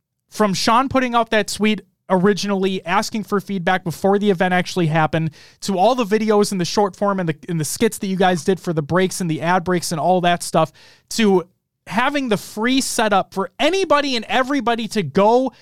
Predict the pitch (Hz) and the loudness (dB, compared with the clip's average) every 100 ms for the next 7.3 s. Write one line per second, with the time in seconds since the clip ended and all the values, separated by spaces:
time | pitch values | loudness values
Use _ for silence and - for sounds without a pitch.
0 | _ _ 214 196 233 240 - - 254 254 | _ _ -4 -2 -2 -4 -4 -4 0 0
1 | 269 240 - 220 185 170 - 247 269 269 | 0 -2 0 0 0 -4 -6 -4 -2 -2
2 | 214 202 202 185 170 - 233 262 254 226 | -2 0 0 0 -6 -2 0 0 -2 -4
3 | 208 180 190 254 - 190 196 220 247 262 | -4 -2 2 2 0 -2 0 2 2 2
4 | 233 196 185 175 165 - _ _ _ - | 2 4 4 2 -4 -12 _ _ _ -4
5 | 233 302 247 240 233 - - 175 - - | 0 0 0 0 0 -4 -2 -2 -2 -2
6 | 254 - 269 262 254 233 240 - 202 185 | -2 0 -4 -4 -6 -8 -8 0 0 2
7 | 170 175 165 | 2 2 2